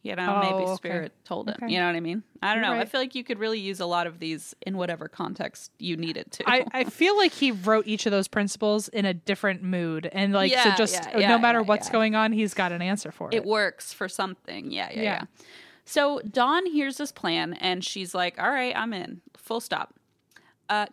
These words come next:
Speaker 1: Carrie, on the other hand, finally hits a breaking point at this point. Uh, she packed her things and left,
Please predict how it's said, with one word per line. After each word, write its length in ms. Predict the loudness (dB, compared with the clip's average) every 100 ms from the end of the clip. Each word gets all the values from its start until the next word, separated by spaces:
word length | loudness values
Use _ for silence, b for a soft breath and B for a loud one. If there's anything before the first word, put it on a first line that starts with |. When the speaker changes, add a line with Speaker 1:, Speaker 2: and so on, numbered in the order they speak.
| -6
Speaker 1:
Carrie, 380 | -2 0 0
on 80 | -2
the 100 | -2
other 180 | -4 -4
hand, 360 | -2 -2 -2 -4
finally 460 | -2 0 0 -2
hits 280 | -2 -6 -6
a 60 | -6
breaking 420 | -6 -6 -8 -8
point 240 | -6 -6 -8
at 80 |
this 160 | -10 -12
point. 440 | -12 -10 -10 -12 -16 -8
Uh, 320 | -4 -2 -4 -6
she 200 | -8 -8
packed 360 | -4 -4 -4
her 100 | -8
things 320 | -6 -4 -4
and 140 | -4 -4
left, 340 | -4 -4 -8